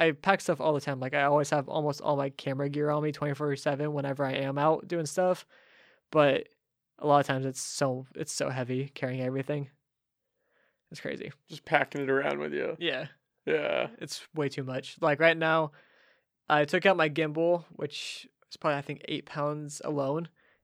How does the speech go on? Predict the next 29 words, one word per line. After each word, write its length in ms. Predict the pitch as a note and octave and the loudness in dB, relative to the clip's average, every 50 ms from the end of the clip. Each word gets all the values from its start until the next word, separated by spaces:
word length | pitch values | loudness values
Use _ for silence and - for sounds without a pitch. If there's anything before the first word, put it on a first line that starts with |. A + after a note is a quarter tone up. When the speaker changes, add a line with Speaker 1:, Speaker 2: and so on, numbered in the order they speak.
| _ - | _ -10
Speaker 1:
And 220 | - D3 C#3 C3+ | -8 -8 -8 -6
so 300 | - D3+ C#3+ C3+ C#3 C3 | -4 -4 -4 -4 -4 -4
whenever 220 | D3+ D3 C#3 C#3 C#3+ | -2 -2 0 0 0
I 40 | C3+ | 0
have 160 | C#3+ D3 C#3 | 2 0 2
that 140 | C#3+ C#3+ D3+ | 0 0 0
with 180 | D#3+ C#3+ - | -2 -4 -6
me, 160 | D3+ D3 C#3+ | -6 -4 -4
it's, 160 | C#3+ C#3+ - - | -4 -6 -4 -2
like, 160 | D3 C#3+ C#3+ | -2 -2 -2
even 220 | - D#3 C3 C#3 C3+ | -4 -6 -6 -6 -6
more 220 | C3 C3 C3+ C#3 | -4 -2 -2 0
weight. 380 | D3 D3+ D#3+ E3 E3+ C#3+ - - | 2 2 2 2 0 -2 -4 -4
But 300 | D3+ C#3 C3+ B2+ - - - | -2 0 0 0 -2 -6 -10
whenever 380 | - - D3+ D3 D3 C#3 C#3 C#3+ | -10 -6 -2 -2 -2 0 0 -2
I 60 | C#3+ | -2
don't, 400 | C3+ C3+ C#3+ D3+ D3 C#3+ C#3+ - - _ _ _ _ _ _ _ _ _ _ _ - | -2 -2 0 0 2 0 0 -2 -8 _ _ _ _ _ _ _ _ _ _ _ -6
it's, 280 | - D3 - - - | -6 -6 -6 -6 -4
like, 240 | D#3 C#3+ C#3 C3+ - - _ _ - - _ _ | 0 0 0 0 -2 -6 _ _ -20 -20 _ _
I 40 | - | -8
wanna 140 | G3+ A#3 A#3 | -8 -8 -6
say, 200 | - - A#3+ A#3 | -4 -2 0 2
like, 180 | G#3+ C#3 - _ _ _ _ _ _ _ _ _ _ _ _ _ _ _ - | 2 0 -2 _ _ _ _ _ _ _ _ _ _ _ _ _ _ _ -20
fifteen, 420 | - - - D#3+ - - F#3 F3 E3 | -12 -8 -6 -6 -6 -8 -10 -12 -10
twenty 220 | - F3 E3 E3+ | -10 -10 -10 -8
pounds 300 | E3 F#3+ F#3 F#3 F3 - | -6 -6 -6 -6 -6 -6
on 60 | F3 E3+ | -6 -6
my 80 | E3+ | -4
back, 280 | E3+ F3 F3 F#3 D3+ | 0 2 2 2 0